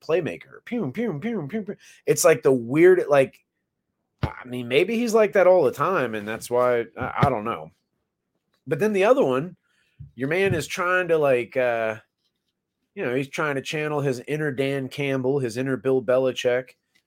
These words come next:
give a, give a little motivational speech.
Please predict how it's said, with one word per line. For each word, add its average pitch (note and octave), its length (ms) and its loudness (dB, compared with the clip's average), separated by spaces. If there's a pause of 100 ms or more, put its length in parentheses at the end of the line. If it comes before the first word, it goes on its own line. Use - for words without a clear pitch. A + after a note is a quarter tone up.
(480)
give C3 160 0
a, B2+ 60 -4
give C3 160 -4
a C3+ 60 -2
little C3+ 200 2
motivational C3 800 0
speech. - 640 -8